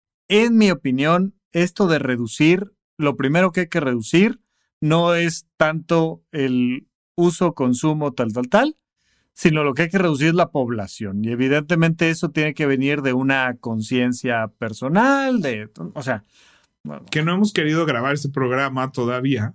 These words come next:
Speaker 1: No nos hemos querido meter, <laughs> de, de, dijeran, ¿no?
Speaker 2: Para
Speaker 1: Pero
Speaker 2: que sepan ustedes, es, llevamos meses queriendo tocar el tema de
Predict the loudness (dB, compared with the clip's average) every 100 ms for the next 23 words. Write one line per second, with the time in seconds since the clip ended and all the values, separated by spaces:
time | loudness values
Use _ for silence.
0 | 0 4 6 4 4 2 4 4 4 4
1 | 2 2 4 4 4 6 4 6 4 2
2 | 2 2 2 2 4 4 2 -2 -10 -20
3 | _ 4 4 2 2 4 6 4 4 0
4 | 0 0 0 0 0 0 -2 -4 -4 -2
5 | -2 -2 -4 -4 -4 -4 -4 -2 -2 -2
6 | -4 -4 -8 -10 -12 -8 -4 -2 -2 -2
7 | -4 -4 -6 -4 -4 -4 -4 -4 -4 -4
8 | -6 -4 -6 -6 -12